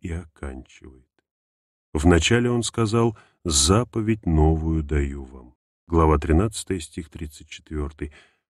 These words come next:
«А теперь да будут едино, как ты, Отче, во мне, и я в тебе». Стих двадцать первый. Слово «как»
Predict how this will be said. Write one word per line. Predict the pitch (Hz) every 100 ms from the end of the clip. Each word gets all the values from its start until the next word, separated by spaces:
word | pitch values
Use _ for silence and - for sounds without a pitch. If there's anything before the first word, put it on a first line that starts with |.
| _
«А | - 80
теперь | - 78 - 82 117 - _ _ _ _ _
да | 80 73 78
будут | 80 76 76
едино, | - 73 65 71 98 107 107 - _ _ _
как | - 71
ты, | - - 107 _
Отче, | 101 101 - -
во | 87 90
мне, | 87 87 87 - _ _ _
и | 87
я | 76 67 64 69 82 _ _ _ _ _
в | _
тебе». | - 80 69 65 58 _ _ _ _
Стих | - - - 69
двадцать | 65 65 - 76 _
первый. | 69 - _ _ _ _ _ _ _ _ _ _ _ _
Слово | - - 90 76 64
«как» | - 113 120 -